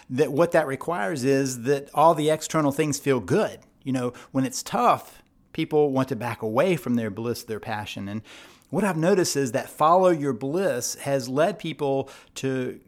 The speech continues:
keep trying thing, one thing after another, and as soon as it's tough, they decide it's not their bliss, not their passion. Now, I think that's a misuse of that idea. I just want to point to the fact, though, that the way it's used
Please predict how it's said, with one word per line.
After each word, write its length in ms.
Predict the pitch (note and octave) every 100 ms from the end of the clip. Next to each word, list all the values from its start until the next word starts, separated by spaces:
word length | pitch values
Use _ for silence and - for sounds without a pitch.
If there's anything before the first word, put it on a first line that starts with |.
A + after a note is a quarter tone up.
| -
keep 200 | - E3
trying 380 | - D#3+ D#3+ C#3
thing, 380 | C3+ A#2+ A#2+ B2
one 160 | C#3+
thing 200 | D3 C#3+
after 220 | C3 B2+ B2+
another, 300 | B2 C3 A#2+
and 220 | B2 A#2+
as 100 | A2+
soon 340 | - E3 E3+
as 120 | E3
it's 200 | D3+ C#3+
tough, 520 | - D#3+ B2 A2 - -
they 320 | A#2+ B2 C3
decide 460 | A#2+ A#2+ C3 C3 B2+
it's 180 | A2 B2+
not 240 | B2+ B2+
their 140 | B2
bliss, 360 | G#2 A2+ F#2+ -
not 200 | A#2+ A2+
their 100 | G#2+
passion. 460 | - G#2+ G2 G2 F#2
Now, 180 | A2 D3+
I 40 |
think 180 | E3 F#3
that's 220 | C#3+ -
a 60 | A#2
misuse 640 | B2 D3 - C#3+ C#3+ -
of 280 | B2 A#2 A2
that 260 | A2 G#2
idea. 540 | A2 G2+ G2+ E3+ F#2+ - - - - - _ _ C3
I 60 |
just 180 | D#3 -
want 160 | D#3+ B2
to 60 |
point 200 | - G#3
to 100 | -
the 60 | A2
fact, 320 | - A2 G#2+
though, 240 | A2+ G#2+ G#2+
that 200 | A2+ A#2+
the 100 | A#2
way 360 | A#2 F3 G3
it's 200 | D#3+ -
used 400 | D3 E3 A#2+ G#2